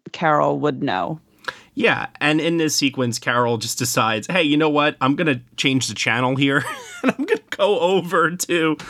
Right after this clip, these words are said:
Speaker 2: Lashana Lynch." And th-, th-, there is, like, this drama that ensues then of Monica not wanting to relive those painful memories of her mother having cancer, but,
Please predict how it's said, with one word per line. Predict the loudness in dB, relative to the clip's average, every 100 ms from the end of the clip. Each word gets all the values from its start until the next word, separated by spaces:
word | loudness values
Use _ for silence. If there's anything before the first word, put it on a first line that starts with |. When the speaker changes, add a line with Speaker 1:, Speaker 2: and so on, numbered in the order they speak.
| -16 -6 -2
Speaker 2:
Lashana | 2 4 4 4
Lynch." | 2 2 0 0
And | 0 0 -2 -10 -20 -20 -20 -4
th-, | -2 -2 0
th-, | 0
there | 2 2
is, | 2
like, | 0 -2
this | -2
drama | 2 2 4
that | 2
ensues | 2 0 0 0 2
then | 2 2 -2
of | -2 -2 -2 -6 -8 -4
Monica | 0 0 0
not | -2 -2
wanting | -2 -4 -4
to | -4
relive | -4 -2 -2
those | -2 -4
painful | -4 -4 -2
memories | -2 -2 -2 -4
of | -4
her | -2
mother | -2 -2
having | -4 -4 -6
cancer, | -6 -6 -4 -4 -2 -2 -2
but, | -2 -2 -4